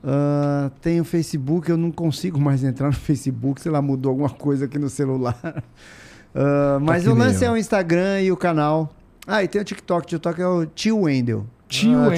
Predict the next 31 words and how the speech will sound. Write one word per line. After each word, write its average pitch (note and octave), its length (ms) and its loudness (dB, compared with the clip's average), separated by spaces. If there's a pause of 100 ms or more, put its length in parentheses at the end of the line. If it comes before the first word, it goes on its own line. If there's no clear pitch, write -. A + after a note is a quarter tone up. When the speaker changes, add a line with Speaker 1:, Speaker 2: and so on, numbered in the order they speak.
Speaker 3:
TikTok F3+ 160 4
Speaker 1:
É, - 80 6
Speaker 3:
é - 40 6
Speaker 1:
porque C#3+ 40 4
o C3+ 40 4 (100)
Speaker 3:
legal, B2+ 200 4
Speaker 1:
TikTok C3+ 200 4
é - 20 4
Speaker 3:
hein? C4+ 60 2
Speaker 1:
muito D4 260 2
jovem, D3 540 0
então G#3+ 360 -2
lá A3 220 0
não C4 180 -2
dá, F#3 400 2
eu D3 140 2
sou, F#3 220 0
sou A#3 240 0
o - 20 -4
Tio A3+ 360 0
Wendel. A#2+ 460 0
Speaker 2:
Tá C3 140 0
certo. B2+ 480 -2
Speaker 1:
Então F3+ 300 -2
Speaker 2:
Faz C3+ 180 2
Speaker 1:
tô - 60 4
lá F#3+ 80 4
Speaker 2:
sentido. F#3+ 240 2
Speaker 1:
de C3+ 140 2
Tio G#3+ 180 4
Wendel G3 600 2